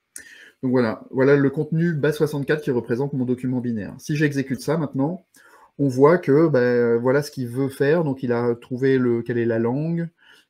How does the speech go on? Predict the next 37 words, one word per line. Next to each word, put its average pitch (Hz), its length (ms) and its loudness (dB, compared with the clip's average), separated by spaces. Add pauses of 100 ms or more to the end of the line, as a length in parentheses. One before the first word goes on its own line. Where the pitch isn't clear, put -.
euh, 113 260 -2
il 120 220 0
a 117 260 0
dit 123 140 -4
que - 80 -18
c'est 123 80 -6
du 110 120 -2
text - 300 -6
plain, 143 380 0
et 117 160 -6
puis - 100 -10
voilà 127 220 0
le 135 80 0
contenu, 135 380 -4
ben, 120 120 0
c'est 104 140 -14
à 104 60 -12
peu 113 100 -10
près - 140 -12
le 120 60 -8
contenu 127 280 -14
qu'on 117 160 -8
a 104 40 -4
vu 117 120 -10
tout - 180 -20
à 101 60 -6
l'heure, 117 320 -8
et 95 160 -10
voilà, 90 240 -18 (320)
donc, 98 160 -20
donc, 95 180 -14
donc - 160 -6
ça 127 100 -10
fonctionne - 380 -12
plutôt 131 240 -10
bien. 98 140 -10 (640)
<clears throat> 330 80 0